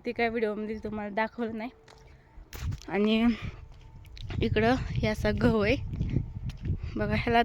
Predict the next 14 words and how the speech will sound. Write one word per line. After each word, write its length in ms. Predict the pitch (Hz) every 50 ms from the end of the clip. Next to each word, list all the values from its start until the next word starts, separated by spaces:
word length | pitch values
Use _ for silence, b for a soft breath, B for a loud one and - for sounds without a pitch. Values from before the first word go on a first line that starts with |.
| - - -
तर 80 | 240
अजून 320 | 247 247 254 240 233 233 226
काहीच 220 | - 247 247 247 -
लोंब्या 340 | 277 285 269 254 220 214 208
आल्या 120 | 196 196
नाहीत. 300 | 202 190 180 - - - - - B B B B B B B B B B B - - - - - - - - - - - - - - - - -
ह्याला 180 | 247 226 233
पण 480 | 226 - 240 247 254 254 262 262 262 262
भिजवलाय 580 | 240 277 294 220 247 247 240 233 220 208 208
बघा, 120 | 185 190 196
हा 360 | 202 - - - 240 226 220
भिजवलाय 460 | 208 220 240 220 233 226 220 220 220 220
ह्याला 160 | 226 202 196
पण. 180 | - - 208